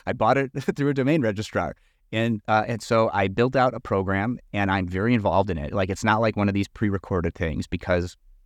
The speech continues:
I don't think that that will work right now. Like, I don't know enough about it. I probably know more than anyone <laughs> else because I also interview, I have a pod, I practice and I have a podcast where I interview other lawyers doing it. But, um, but it's still so new.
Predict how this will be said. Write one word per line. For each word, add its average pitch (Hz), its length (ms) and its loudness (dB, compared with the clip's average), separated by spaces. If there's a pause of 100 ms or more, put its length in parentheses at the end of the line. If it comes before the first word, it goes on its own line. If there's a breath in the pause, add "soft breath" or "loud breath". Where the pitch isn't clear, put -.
(460)
I 101 120 2 (140)
don't 101 240 0
think 107 240 -2
that 107 140 0
that 107 160 4
will 113 120 -2
work 151 240 0
right 95 160 -2
now. - 180 -6
Like, - 160 -6
I 107 100 0
don't 117 160 -2
know 110 160 -2
enough 113 380 0 (300)
about 117 320 2
it. 101 80 0
I 127 120 0
probably 143 280 2
know 117 160 2
more 110 240 2
than 107 120 0
anyone 107 300 2
<laughs> - 20 0
else 160 320 0
because 110 280 -2
I 101 120 2
also 104 360 2
interview, 107 460 -4
I 92 40 -2
have 101 100 -2
a 98 40 -6
pod, 107 260 0
I 101 120 -4
practice 110 400 -2
and 101 80 -2
I - 20 2
have 92 80 2
a 95 60 -2
podcast 113 460 0
where 92 100 -2
I - 20 -4
interview 101 260 0
other 101 140 0
lawyers 101 320 -2
doing 107 220 0
it. 208 160 -2 (640)
But, 117 280 2
um, 98 360 2 (560)
but 110 120 -2
it's - 120 -10
still 160 200 0
so 135 220 0
new. 117 400 -2